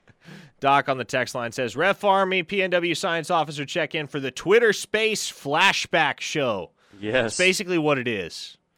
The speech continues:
Speaker 1: when Trav and I hit the airwaves together. Um, from the five one two, kind of riffing off the conversation we had at the end of last hour, "No way the Texas O U game should get moved to Cowboys Stadium.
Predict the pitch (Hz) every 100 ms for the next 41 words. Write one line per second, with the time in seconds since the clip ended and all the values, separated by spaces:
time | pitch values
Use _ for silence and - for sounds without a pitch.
0 | _ _ 107 107 101 123 104 101 98 92
1 | 98 92 90 87 85 80 - 87 80 71
2 | 52 _ _ _ 113 110 98 92 80 _
3 | _ _ _ _ _ _ _ _ - 143
4 | 131 170 160 143 147 131 143 135 127 123
5 | 127 _ _ - 123 117 113 120 107 98
6 | 113 107 - 107 110 101 104 98 98 98
7 | 95 95 95 - 92 92 101 131 143 139
8 | 127 - 127 - 120 117 110 110 117 107
9 | 110 104 104 104 - 101 98 98 - 104
10 | 98 95 90